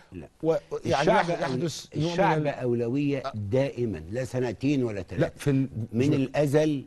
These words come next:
Speaker 2: طبعًا،
Speaker 1: للأبد.
Speaker 2: طبعًا. لا، أنا بتكلم في ال-،
Speaker 1: آه،
Speaker 2: في
Speaker 1: أنا،
Speaker 2: ال-، في
Speaker 1: أنا هعمل إيه دي؟
Speaker 2: الإجراءات.
Speaker 1: لا، في الإجراءات.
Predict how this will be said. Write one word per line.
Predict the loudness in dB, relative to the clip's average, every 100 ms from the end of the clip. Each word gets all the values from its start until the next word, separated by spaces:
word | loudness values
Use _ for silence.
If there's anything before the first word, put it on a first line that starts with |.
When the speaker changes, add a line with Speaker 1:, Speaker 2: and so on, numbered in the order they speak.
| -2
Speaker 2:
طبعًا، | 0 2 2
Speaker 1:
للأبد. | 0 -6 -2
Speaker 2:
طبعًا. | -2 0 -2 -4
لا، | -4 -2
أنا | 0
بتكلم | -2 0 2
في | 4
ال-، | 2 2
Speaker 1:
آه، |
Speaker 2:
في | 0
Speaker 1:
أنا، | 0
Speaker 2:
ال-، | -2 -12 -4
في | 0
Speaker 1:
أنا | 2 4
هعمل | 2 0
إيه |
دي؟ | 0
Speaker 2:
الإجراءات. | 2 4 4 4 0 -12 -12
Speaker 1:
لا، | -4 -4 -2
في | -4
الإجراءات. | -2 -2 0 0 0 -2